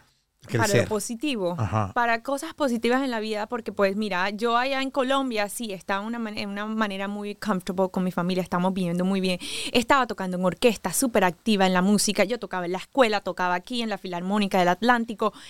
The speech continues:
Speaker 1: en todas partes. Llego a los Estados Unidos,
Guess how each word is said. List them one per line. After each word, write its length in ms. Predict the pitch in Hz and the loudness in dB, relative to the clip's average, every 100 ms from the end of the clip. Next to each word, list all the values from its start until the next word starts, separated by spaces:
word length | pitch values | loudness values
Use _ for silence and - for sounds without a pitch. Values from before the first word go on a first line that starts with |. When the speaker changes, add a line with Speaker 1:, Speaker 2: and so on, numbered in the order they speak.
| - | 0
Speaker 1:
en 200 | 311 294 | 0 2
todas 320 | 320 262 220 | 2 2 2
partes. 340 | - 156 - - - 214 | -4 -8 -10 -16 -8 4
Llego 240 | 254 311 | 6 6
a 40 | |
los 100 | 330 311 | 4 -2
Estados 280 | 294 294 | -2 0
Unidos, 480 | 269 254 262 262 262 | 0 0 0 -2 -6